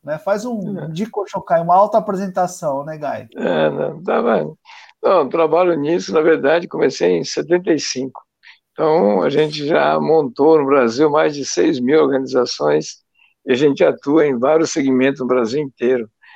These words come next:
Speaker 2: E especializei em terceiro setor para promover desenvolvimento econômico e social. Então, como é que se faz o desenvolvimento de municípios no setor,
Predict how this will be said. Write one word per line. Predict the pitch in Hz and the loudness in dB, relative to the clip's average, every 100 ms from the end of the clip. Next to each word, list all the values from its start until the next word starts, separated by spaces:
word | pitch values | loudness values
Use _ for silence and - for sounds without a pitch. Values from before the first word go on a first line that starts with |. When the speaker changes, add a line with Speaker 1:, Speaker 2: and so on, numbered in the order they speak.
| - _ _ | -20 _ _
Speaker 2:
E | - 156 196 214 233 165 151 | -4 0 2 2 0 2 0
especializei | 151 180 156 185 170 143 127 156 185 | 0 0 2 2 2 -2 2 4 4
em | 196 180 | 2 -2
terceiro | - 143 - 147 | -2 -2 0 -2
setor | - 143 - 147 175 | -2 -6 2 2 4
para | 165 147 | 2 0
promover | 151 151 143 123 151 | 0 0 0 0 0
desenvolvimento | 139 147 156 151 139 147 139 | 0 -4 2 2 2 -4 -4
econômico | - 147 156 156 | -6 -2 -4 -4
e | |
social. | - 139 - 139 123 120 _ _ - - _ | -4 -4 -2 0 0 -2 _ _ -20 -20 _
Então, | - 139 143 | -2 -2 0
como | 151 160 | 0 0
é | |
que | - | -2
se | - 143 | -2 -2
faz | - 135 143 135 | 2 2 2 0
o | |
desenvolvimento | 135 131 131 131 120 131 - | -6 -4 0 0 2 -2 -2
de | 120 | -4
municípios | 123 135 113 - - 151 131 | -2 -4 -6 -6 -4 -6 -4
no | 117 | -8
setor, | - 123 - 123 147 147 | -4 -6 0 4 4 4